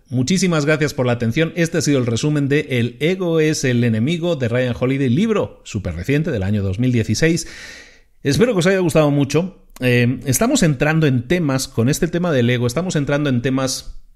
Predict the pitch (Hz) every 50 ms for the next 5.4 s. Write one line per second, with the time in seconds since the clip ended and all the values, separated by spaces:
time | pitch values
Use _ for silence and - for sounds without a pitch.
0 | - - - 120 104 - - - - 90 87 107 117 117 101 98 123 180 196 -
1 | - - 117 110 104 113 117 123 131 131 123 131 120 113 117 113 113 110 - 143
2 | 160 151 - - 131 - - 120 120 123 131 135 131 - - 135 131 120 - 139
3 | 135 143 170 214 190 175 165 160 156 156 - - 131 131 123 - 131 127 117 120
4 | 110 113 113 123 123 123 117 107 98 - 104 110 - - 95 95 104 95 98 92
5 | 95 92 - 76 76 87 95 104